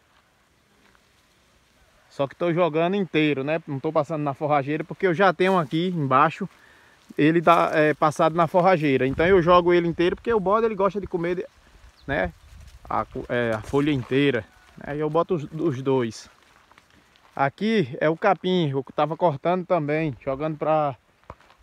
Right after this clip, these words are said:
pros bichos, pras cabras, pras ovelhas. Aqui alguns pés de leocena eu plantei, só que as cabras acabaram entrando aqui. E aí acabou que ele não teve muito sucesso. É.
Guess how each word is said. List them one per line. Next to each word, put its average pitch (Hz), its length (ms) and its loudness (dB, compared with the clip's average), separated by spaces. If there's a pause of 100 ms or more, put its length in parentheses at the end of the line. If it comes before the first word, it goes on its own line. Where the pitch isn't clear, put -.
(180)
pros 147 240 -4
bichos, 143 340 -2
pras - 240 -10
cabras, 143 440 -2
pras 120 180 -16
ovelhas. 123 560 -6 (520)
Aqui 202 180 2
alguns 240 340 2
pés 196 280 4
de 180 80 -8
leocena 180 600 4
eu 196 120 6
plantei, 196 400 4
só 220 160 0
que 214 100 -2
as 196 120 -2
cabras 185 220 4
acabaram 165 400 4
entrando 156 420 2
aqui. 180 360 -2 (580)
E 170 120 2
aí 185 360 6
acabou 185 320 4
que 196 80 -2
ele 196 160 4
não 190 240 2
teve 196 480 2 (260)
muito 165 220 -4
sucesso. 160 640 -2 (1600)
É. 151 200 -14